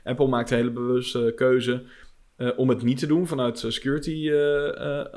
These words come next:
overwegingen. Maar dat klinkt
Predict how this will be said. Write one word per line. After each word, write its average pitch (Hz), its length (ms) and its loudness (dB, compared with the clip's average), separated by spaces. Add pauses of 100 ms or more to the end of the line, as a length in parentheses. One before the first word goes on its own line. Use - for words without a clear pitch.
(120)
overwegingen. 143 720 0 (580)
Maar 123 560 0
dat 120 220 0
klinkt - 480 0